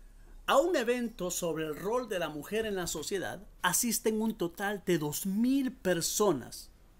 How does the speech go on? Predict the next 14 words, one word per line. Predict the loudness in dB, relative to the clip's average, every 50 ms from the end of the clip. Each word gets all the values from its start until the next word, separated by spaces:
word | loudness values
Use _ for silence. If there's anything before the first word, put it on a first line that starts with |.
| -20 -20 -20 -20 -20 -20 -20 -20 -20 -20 -20 -18 -18 -18 -20 -20 -20 -20 -20 -20 -10 -4
de | -2 0 0
las | 2 0 0 -2 -4 -8 -14 -18 -20 -20 -20 -20 -20 -20 -10 -2
veintiún | 2 2 2 2 0 -2 -4 -4 -2 -2 0 0
mil | -2 -2 -2 -6 -8 -12 -16 -20 -20 -20 -20 -18 -8
que | -2 0 0
habitan | 0 0 -4 -8 -8 -6 -6 -6 -6 -6 -8 -8
en | -6 -4 -4
el | -4 -4
municipio | -4 -6 -6 -6 -8 -8 -10 -10 -12 -12 -10 -4 -2 -2 -2 -2 -6 -14 -20 -16 -10
de | -6 -6 -4
Chalatenango, | -4 -4 -6 -6 -6 -8 -10 -12 -10 -6 -4 0 0 2 0 0 -2 -8 -20 -20 -20 -20 -20 -20 -20 -14 -4
y | 0 0 2
de | 2 4 6 6 8 8
ellas | 6 4 4 2 0 -2